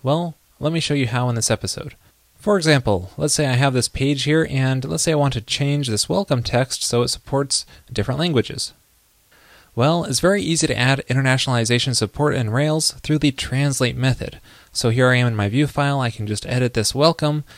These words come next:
and instead call translate, and we'll just add a key here called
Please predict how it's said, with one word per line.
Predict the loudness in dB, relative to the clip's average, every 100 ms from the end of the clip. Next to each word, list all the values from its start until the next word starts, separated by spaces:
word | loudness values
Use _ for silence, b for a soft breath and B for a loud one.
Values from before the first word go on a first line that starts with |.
| B B
and | -4 0
instead | 0 -2 0 2 2 -2 -8
call | -6 -4
translate, | -2 -2 -2 0 0 0
and | -2 -2
we'll | -2
just | 0 -2 -4 -6
add | -4 -4
a |
key | -6 -6 -4
here | -2 -4
called | -4 -2 0 -2